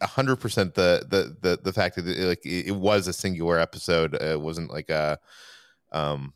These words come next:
a three episode arc like the, the most of the rest of the season. But it is interesting that this director directed that on, on that planet, and that this, this episode goes back to that planet. So it,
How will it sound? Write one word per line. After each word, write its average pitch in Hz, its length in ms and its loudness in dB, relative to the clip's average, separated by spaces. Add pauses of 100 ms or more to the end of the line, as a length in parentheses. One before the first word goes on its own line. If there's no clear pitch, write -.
a 90 60 -14
three 101 180 2
episode 90 320 0
arc 82 220 0
like 80 160 0
the, 76 220 -4 (140)
the 85 120 -2 (420)
most 95 520 0
of - 40 -12
the 82 80 -4
rest 85 240 0
of 90 40 -2
the 87 60 -2
season. 82 300 -8 (360)
But 135 100 4
it 139 160 -2
is 160 160 4
interesting 139 480 0
that 110 180 2
this 117 140 0
director 107 500 2
directed 104 640 0 (600)
that 110 440 0
on, 107 240 2
on 104 180 2
that 104 260 0
planet, 101 480 0 (200)
and 107 200 0
that 98 160 2 (100)
this, - 420 -2 (800)
this 120 280 2
episode 127 400 2
goes 101 180 2
back 107 240 2
to - 100 0
that 92 160 4
planet. 85 360 0
So 101 200 4
it, - 240 -2